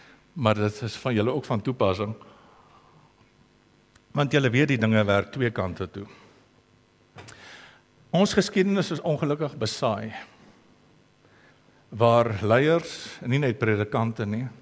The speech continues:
hulle word gewoonlik oor die kolle gehaal en die, die, die media is baie lief vir hulle. Media skryf net nooit oor die ouderlinge, die sonnaskoolleier en al die ander wat oor die tou trap nie. Paulus praat hier van jonger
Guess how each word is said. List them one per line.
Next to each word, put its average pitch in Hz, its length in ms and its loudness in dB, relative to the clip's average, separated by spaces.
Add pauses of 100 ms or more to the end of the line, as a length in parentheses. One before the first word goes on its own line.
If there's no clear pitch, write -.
hulle 110 240 2
word 113 240 0
gewoonlik 110 320 0
oor 104 140 -2
die - 60 -8
kolle 117 280 2
gehaal 110 400 0
en 90 240 -4
die, 104 160 -6
die, 101 160 -6 (480)
die 98 160 -2
media 104 320 0
is 90 80 -4
baie 104 240 2
lief 104 200 -4
vir 110 100 -4
hulle. 104 160 -4 (680)
Media 113 320 2
skryf 127 320 2
net 127 160 2
nooit 123 240 2
oor 107 120 2
die 117 80 0
ouderlinge, 120 580 2 (380)
die 107 120 -2
sonnaskoolleier 127 840 2
en 107 120 -2
al 117 120 4
die 127 80 0
ander 131 240 4
wat 113 160 0
oor 107 120 0
die 101 80 -2
tou 104 240 0
trap 95 280 -6
nie. 101 140 -12 (2250)
Paulus 131 280 2
praat 127 320 2
hier 107 120 0
van 107 160 -2
jonger 107 360 -2